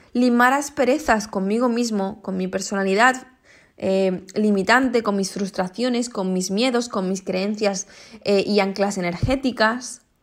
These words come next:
Y voy a ir ahí a coger los,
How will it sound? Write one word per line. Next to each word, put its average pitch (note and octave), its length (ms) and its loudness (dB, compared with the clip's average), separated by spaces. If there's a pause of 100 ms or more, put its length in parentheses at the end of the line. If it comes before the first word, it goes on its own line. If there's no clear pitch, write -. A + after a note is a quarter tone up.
(680)
Y B3+ 140 2
voy D#4 240 4
a B3+ 140 6
ir B3 220 0 (100)
ahí B3+ 380 2 (200)
a G#3 80 -6
coger A#3+ 340 -4
los, A#3 320 -2